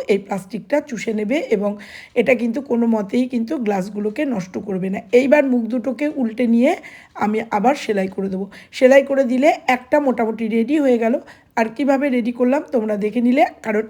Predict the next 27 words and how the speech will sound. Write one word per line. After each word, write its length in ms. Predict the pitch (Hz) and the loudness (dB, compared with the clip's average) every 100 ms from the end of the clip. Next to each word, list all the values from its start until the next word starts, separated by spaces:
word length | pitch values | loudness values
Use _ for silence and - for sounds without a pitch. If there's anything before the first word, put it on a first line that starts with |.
| - | 0
একদমই 460 | 233 233 220 254 277 | 2 2 2 2 2
কিন্তু 260 | 277 320 | -2 -2
সহজ 380 | - - 196 - | -4 -4 -4 -4
পদ্ধতি। 420 | 220 190 202 190 226 | -6 -4 -6 -2 0
আর 100 | 220 | 4
যাদের, 340 | 254 247 294 | 4 4 4
আহ, 720 | 294 - - - - 269 262 | 2 -12 -18 -20 -4 2 2
কাছে, 460 | 247 277 285 302 302 | 4 4 6 4 4
উম, 640 | 294 262 254 247 233 220 | 2 0 4 4 4 0
সেলাই 360 | 214 277 277 294 | 2 6 8 6
মেশিন 320 | 311 233 277 | 4 -2 0
আছে 300 | 277 277 381 440 571 349 | 0 0 -4 -4 -2 0
এটা 220 | 254 254 | 2 2
পাঁচ 320 | 262 254 254 | 2 0 2
মিনিটের 460 | 240 247 247 254 247 | 2 2 4 2 4
কাজ, 320 | 247 302 - - - _ | 4 4 -2 -20 -20 _
কিন্তু 240 | 302 285 | -4 0
যাদের 320 | 277 247 247 247 | 2 4 4 4
কাছে 260 | 247 254 | 0 2
নেই 240 | 233 240 339 | 2 2 0
তাদের 360 | 240 202 208 | -4 -4 -2
জন্য 320 | 208 220 302 - _ - | -2 0 -2 -4 _ -6
আমি 280 | 208 202 196 - - - | -4 -4 -8 -14 -20 0
এইভাবে 460 | 226 220 214 240 339 | 2 4 2 0 -2
তোমাদের 420 | 240 202 196 196 | -2 -2 -6 -4
দেখিয়ে 300 | 196 202 185 | -6 -6 -6
দিলাম। 240 | 208 208 | -4 -6